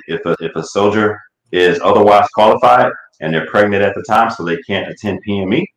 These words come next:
then they, uh, can request to be temporarily promoted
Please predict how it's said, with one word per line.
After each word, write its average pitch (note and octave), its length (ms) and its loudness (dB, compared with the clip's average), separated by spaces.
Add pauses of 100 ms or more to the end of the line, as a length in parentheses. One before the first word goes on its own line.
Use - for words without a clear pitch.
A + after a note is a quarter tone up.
(200)
then F2+ 120 -4
they, G#2 380 0
uh, D#2 320 2
can E2+ 120 -6
request E2+ 380 -4
to E2 80 -12
be - 100 -12
temporarily E2 580 -2
promoted E2 380 -4